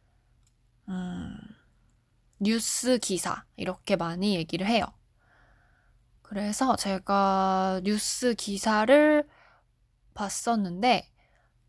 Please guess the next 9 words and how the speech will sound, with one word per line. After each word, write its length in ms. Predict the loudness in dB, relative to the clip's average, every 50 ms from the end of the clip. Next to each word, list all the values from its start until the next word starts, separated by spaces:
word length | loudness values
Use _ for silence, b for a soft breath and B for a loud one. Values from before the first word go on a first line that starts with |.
| _ _ _
이번에 800 | -2 0 0 2 2 2 2 2 2 2 2 2 0 0 -2 -8 _ _ _ _ _ _ _ _ _ _ _
그 380 | -10 -8 -6 -4 -4 -4 -6 -8 -4
코로나 600 | 4 4 6 6 6 6 4 4 2 2 2 0
바이러스로 1300 | -2 -4 -4 -4 -2 -2 0 -2 -2 -4 -6 -8 -8 -8 -8 -8 -8 -6 -6 -4 -4 -4 -4 -4 -4 -4 -4
인해서 720 | -6 -6 -6 -6 -6 -6 -4 2 4 6 6 4 2 _ b b b b b b b b b
여러 340 | 2 2 4 6 6 6 6
가지 840 | 6 4 2 2 2 -2 -6 -4 -2 -2 -2 -2 -2 -2 -4 -6 -8 -12
그 380 | _ -8 -6 -4 -4 -2 -4 -4
비즈니스들이, 1800 | -4 -6 -6 -4 -4 -4 -2 -2 0 -2 -2 -4 -6 -8 -8 -8 -6 -4 -2 0 0 0 -2 -2 -2 -2 -2 0 0 2 2 2 2 0 -2